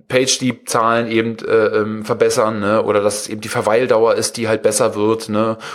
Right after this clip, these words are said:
Oder, oder, oder eben andere Parameter, ja? Also das, das sieht man schon, dass das eben Sinn macht.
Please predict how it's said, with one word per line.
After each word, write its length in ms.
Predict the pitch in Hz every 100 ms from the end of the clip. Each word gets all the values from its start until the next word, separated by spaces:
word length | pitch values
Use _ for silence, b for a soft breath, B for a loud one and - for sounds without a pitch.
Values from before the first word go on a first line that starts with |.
| -
Oder, 400 | 110 107 101 95
oder, 400 | 104 101 101 -
oder 180 | 113 113
eben 140 | 113
andere 640 | - 135 143 113 107 - -
Parameter, 680 | - 98 98 95 98 87 92
ja? 220 | 107 127
Also 160 | - 104
das, 200 | 104 -
das 200 | 110 104
sieht 160 | 131 123
man 140 | 101
schon, 220 | - 95
dass 160 | 98 -
das 140 | 95
eben 160 | 87 95
Sinn 200 | 95 92
macht. 320 | 95 - -